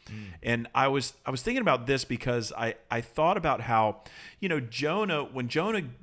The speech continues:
Speaker 2: the, when the word of the Lord comes to Jonah, and he's told to go to Nineveh, to the city of Nineveh,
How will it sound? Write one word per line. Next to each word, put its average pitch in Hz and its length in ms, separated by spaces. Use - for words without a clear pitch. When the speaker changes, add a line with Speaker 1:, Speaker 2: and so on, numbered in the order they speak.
Speaker 2:
the, 117 120
when 117 260
the 113 80
word 151 260
of 175 60
the 147 60
Lord 143 260
comes 139 300
to 110 100
Jonah, 101 540
and 113 360
he's 151 300
told 131 340
to 113 80
go 113 300
to 110 220
Nineveh, 98 600
to - 80
the 101 80
city 120 300
of 98 80
Nineveh, 104 380